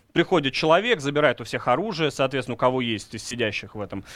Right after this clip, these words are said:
забирает у всех эти документы. А я сдаю документ, он такой смотрит. По мне не видно, что я иностранец, да, г-, говорит по-арабски человек нормально, да, там, вроде, а паспорт, э, российский.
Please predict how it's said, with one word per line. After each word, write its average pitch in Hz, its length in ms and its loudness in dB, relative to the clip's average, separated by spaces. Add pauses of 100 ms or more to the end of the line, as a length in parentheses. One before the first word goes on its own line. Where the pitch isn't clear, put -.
(160)
забирает 127 500 2
у 117 40 -8
всех 117 260 -6
эти 104 220 -8
документы. 185 560 4
А 160 80 6
я 262 160 6
сдаю 220 220 0
документ, 196 480 2
он 160 100 -4
такой 131 260 -6
смотрит. 151 380 -4 (760)
По 131 100 4
мне 180 120 4
не 175 120 2
видно, 180 220 0
что - 140 -4
я 120 140 2
иностранец, 107 600 -2
да, 151 140 2
г-, 123 160 -2
говорит 131 480 2
по-арабски 135 500 2
человек 127 420 -2
нормально, 127 500 2
да, 165 160 -4
там, 101 220 -4 (540)
вроде, 131 320 0
а - 120 4
паспорт, 196 460 0
э, 113 220 -6
российский. 135 600 -6